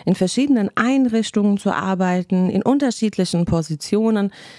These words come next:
bis ich irgendwann gemerkt habe, Veränderung beginnt bei dir selber. Und Veränderung kannst du erst dann machen, wenn du den Freiraum dafür hast und wenn du anfängst zu fliegen und wenn du dich traust, Dinge, die unmöglich sind,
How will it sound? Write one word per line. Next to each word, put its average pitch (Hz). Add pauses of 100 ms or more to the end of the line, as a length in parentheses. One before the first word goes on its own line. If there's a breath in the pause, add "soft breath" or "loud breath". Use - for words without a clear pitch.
(300 loud breath)
bis 190
ich 196
irgendwann 240
gemerkt 170
habe, 165
Veränderung 220
beginnt 208
bei 180
dir 165
selber. 151 (560 loud breath)
Und 175
Veränderung 214
kannst 190
du -
erst -
dann 233
machen, 214
wenn 180
du 180
den 170
Freiraum 170
dafür 156
hast 185
und 143 (340 loud breath)
wenn 165
du 170
anfängst 180
zu 190
fliegen 196
und 160
wenn 165
du 170
dich 165
traust, 262 (440 loud breath)
Dinge, 320
die -
unmöglich 359
sind, 240